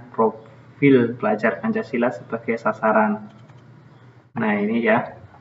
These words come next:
Terus, modul ajar disusun sesuai dengan fase atau tahap perkembangan peserta didik dengan mempertimbangkan apa yang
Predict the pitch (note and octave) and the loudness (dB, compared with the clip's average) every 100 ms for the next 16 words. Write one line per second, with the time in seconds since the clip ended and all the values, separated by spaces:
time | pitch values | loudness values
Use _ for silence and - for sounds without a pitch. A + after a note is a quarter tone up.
0 | - - - - - - - C3+ D3 D#3+ | -20 -20 -20 -20 -20 -8 2 6 8 8
1 | D#3 - - - - - - - - B2+ | 4 -2 -12 -20 -20 -20 -20 -20 -8 0
2 | B2 C3 B2 B2 - D3+ D3+ A#2+ B2 A#2+ | 4 6 6 2 4 4 4 -2 -2 0
3 | D3+ D3+ D3 C#3 C#3+ C3+ C#3 C#3 C#3 - | 4 6 4 2 4 6 8 6 0 -8
4 | - - - A#2 A#2+ C3+ A2+ G#2 - - | -16 -20 -4 2 6 6 4 0 -6 0
5 | A2 G#2+ - C3 A2+ A2+ - A2+ A#2+ A2+ | 2 2 4 4 4 -2 -2 0 4 6
6 | B2 B2 B2 - A#2 A2 A#2+ - - - | 6 4 0 0 0 0 0 -2 -10 -6
7 | A2 - A#2 - C3+ D3 - _ - B2+ | -4 -4 -6 2 2 2 -6 _ 2 4
8 | C3+ B2+ B2 - B2+ A2+ A#2 A#2+ A#2+ A#2 | 6 6 4 4 4 4 6 6 4 2
9 | - B2 B2 | 4 4 4